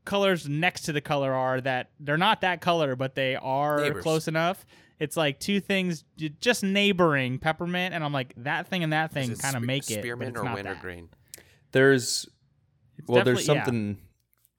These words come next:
Speaker 3: I, I read something that might be that flavor. Um, someone related it to cardamom, which is, it's a, um,
Speaker 2: It's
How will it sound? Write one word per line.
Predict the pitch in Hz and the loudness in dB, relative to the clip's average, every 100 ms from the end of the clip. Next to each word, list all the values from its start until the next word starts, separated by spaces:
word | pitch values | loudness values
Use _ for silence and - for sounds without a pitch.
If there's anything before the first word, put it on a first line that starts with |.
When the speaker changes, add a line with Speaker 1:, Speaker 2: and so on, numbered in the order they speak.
| - 139 135 | 2 4 6
Speaker 3:
I, | |
I | 120 | 8
read | 127 127 | 8 4
something | - 95 - 98 | 0 -2 -2 -2
that | 95 95 | -2 -2
might | 107 101 | -4 -6
be | - 104 | -6 -4
that | 101 - | -6 -6
flavor. | 107 98 90 90 _ | -6 -6 -6 -10 _
Um, | 113 110 101 90 90 | 0 2 2 -2 -8
someone | - 135 131 | -4 -2 0
related | 120 107 107 107 | 0 4 4 4
it | 107 - | 0 -2
to | 101 | -10
cardamom, | - 110 107 95 85 82 92 _ - _ _ _ _ _ - | -2 2 2 2 -6 -8 -12 _ -20 _ _ _ _ _ -2
which | 107 - | -2 2
is, | 110 98 92 - - - _ _ _ _ - | 2 2 0 -4 -6 -8 _ _ _ _ -10
it's | 107 - | -6 -2
a, | 110 98 95 | 0 2 0
um, | 92 87 87 - 92 - _ _ _ | -2 -4 -8 -12 -14 -18 _ _ _
Speaker 2:
It's | _ | _